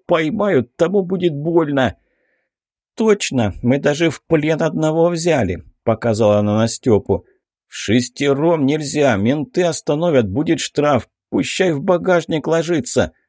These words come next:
замахал водитель руками. «Степа, надо»,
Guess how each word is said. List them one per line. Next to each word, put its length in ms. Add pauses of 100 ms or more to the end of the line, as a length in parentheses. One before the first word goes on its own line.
замахал 680
водитель 380
руками. 580 (560)
«Степа, 720
надо», 560